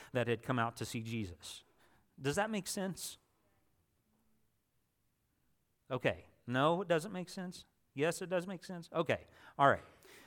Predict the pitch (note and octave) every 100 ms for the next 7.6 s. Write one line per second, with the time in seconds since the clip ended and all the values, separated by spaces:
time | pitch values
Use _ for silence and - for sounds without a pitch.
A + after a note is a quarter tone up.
0 | - _ _ _ _ _ _ - D#3 C#3
1 | B2 - _ _ _ A3 C4 C#4 B3 E3+
2 | G3+ G3 G3 F#3 E3+ F#3 F#3 A#3+ F#3 B2
3 | G2 E2+ - _ _ - - - _ _
4 | - - - D#3+ C#3 B2 B2+ C3 _ _
5 | _ _ _ _ _ _ _ _ _ _
6 | - F3+ G#3 G#3 G3 G3+ G3 A3 G#3+ F3
7 | G3+ - E3 D3+ C3+